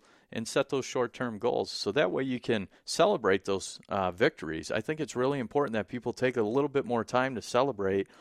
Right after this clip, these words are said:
all the hard work they do. Uh, Morgan is a friend of mine, a member at the club.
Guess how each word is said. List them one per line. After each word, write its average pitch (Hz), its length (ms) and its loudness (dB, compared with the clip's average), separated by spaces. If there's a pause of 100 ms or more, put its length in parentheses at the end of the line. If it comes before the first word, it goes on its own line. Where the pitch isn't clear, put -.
(140)
all 131 180 4
the 139 120 0
hard 120 260 6
work 139 280 2
they 90 140 -2
do. 85 300 -4 (480)
Uh, 87 380 0 (120)
Morgan 113 640 0
is 95 160 -6
a 95 60 -2
friend 101 260 0
of 92 60 -8
mine, 95 320 -2
a - 20 -8
member 98 360 -2
at 90 100 -2
the - 80 -20
club. 98 320 -2